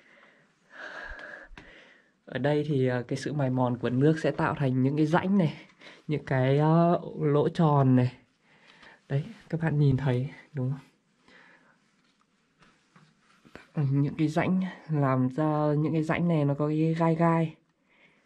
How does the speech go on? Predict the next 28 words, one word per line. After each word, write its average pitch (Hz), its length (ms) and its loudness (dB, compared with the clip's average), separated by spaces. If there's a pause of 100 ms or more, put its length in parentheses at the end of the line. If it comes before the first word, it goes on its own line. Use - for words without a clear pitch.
(580)
Nhìn 135 160 0
khá 139 180 -4
là 165 120 0
đẹp, 143 240 0 (200)
khá 143 340 -10 (760)
thú 143 140 -2
vị. 165 220 -2 (500)
À, 139 240 -12
anh 156 200 -4
em 156 140 0
mình 135 160 -2
tiếp 165 160 0
tục 156 120 2
nào. 135 180 -4 (1300)
Thử, 143 140 -20 (380)
em 151 140 -10
ơi, 143 240 -12 (540)
đi 143 100 -14 (100)
xuống 143 140 -8
dưới 135 140 -8
này 143 380 -10 (720)
để 135 120 -10
anh 135 100 -8
quay. 147 420 -2 (3750)
Đây 151 200 2
các 151 60 -2
bạn 156 160 -2
ơi. 156 200 4